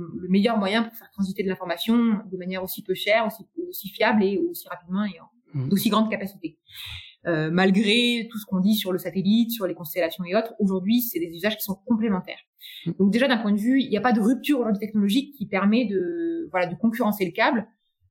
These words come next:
Speaker 1: Euh, on sait qu'on va de, et notamment depuis qu'il y a les Facebook, Google et autres qui investissent, on sait qu'on va vers des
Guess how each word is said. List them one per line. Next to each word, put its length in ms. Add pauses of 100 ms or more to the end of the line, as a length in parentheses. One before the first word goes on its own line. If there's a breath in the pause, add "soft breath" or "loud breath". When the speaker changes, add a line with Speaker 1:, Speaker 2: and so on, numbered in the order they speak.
(200)
Speaker 1:
Euh, 280 (140)
on 100
sait 280
qu'on 140
va 180
de, 640
et 100
notamment 360
depuis 360
qu'il 80
y 40
a 100
les 440
Facebook, 360
Google 260
et 60
autres 100
qui 120
investissent, 520
on 80
sait 180
qu'on 120
va 120
vers 220
des 260